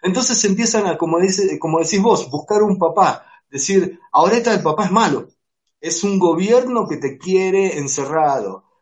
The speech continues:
es un barbijo que adentro tiene una antena, eh, cinco G o un chip, lo que sea", ¿no? Entonces caes en cualquier forma de paranoia,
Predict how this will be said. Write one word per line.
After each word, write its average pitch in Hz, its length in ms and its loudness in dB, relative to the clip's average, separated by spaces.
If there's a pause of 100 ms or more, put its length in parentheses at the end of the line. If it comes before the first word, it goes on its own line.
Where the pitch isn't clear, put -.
(100)
es 180 300 0
un 165 600 -4
barbijo 170 500 0
que 156 80 -2
adentro 160 380 0
tiene 156 180 -4
una 151 140 -2
antena, 123 1080 -4 (260)
eh, 117 440 -8
cinco 151 320 -2
G 160 320 4
o 143 80 4
un 147 100 2
chip, 175 460 4
lo 127 180 -2
que 131 100 -8
sea", 110 400 -4
¿no? 185 280 -4 (300)
Entonces 190 420 -2
caes 208 380 2
en 208 120 0
cualquier 175 360 -2
forma 185 340 -2
de 135 80 -2
paranoia, 127 680 -6